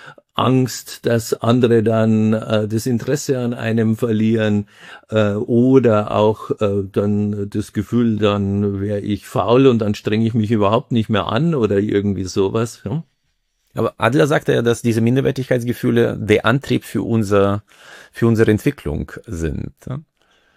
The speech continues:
Speaker 1: Ja, jetzt meint Adler diese Minderwertigkeits-, äh, äh, Gefühl anders, als ich es jetzt gerade gebraucht hab.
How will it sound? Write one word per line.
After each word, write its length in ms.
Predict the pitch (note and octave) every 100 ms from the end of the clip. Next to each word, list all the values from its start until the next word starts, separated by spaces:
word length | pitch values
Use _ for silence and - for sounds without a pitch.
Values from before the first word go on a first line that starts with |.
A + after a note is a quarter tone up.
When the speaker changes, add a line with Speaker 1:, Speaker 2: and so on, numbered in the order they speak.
| _ _ _ _ _ _ _ _ _ _ -
Speaker 1:
Ja, 580 | A#2+ A#2+ B2+ B2 C#3 D3
jetzt 180 | A#2+
meint 340 | D3 C3 C3+ -
Adler 360 | A2+ D3 D3
diese 280 | A#2+ B2+ B2+
Minderwertigkeits-, 1400 | B2+ D3 D3+ B2+ C3+ B2 A#2 B2+ - C3 B2 - - - -
äh, 680 | B2+ B2 C#3 A#2 C3 -
äh, 40 | A2+
Gefühl 420 | B2 A2+ C#3 C3
anders, 340 | G#2+ C3+ B2+
als 180 | B2+ G#2+
ich 220 | - E3
es 180 | F3+ C#3
jetzt 320 | C3 A2+ -
gerade 340 | - A2 G#2+ G#2+
gebraucht 600 | A2 - G2 G2+ - A#2+
hab. 160 | G2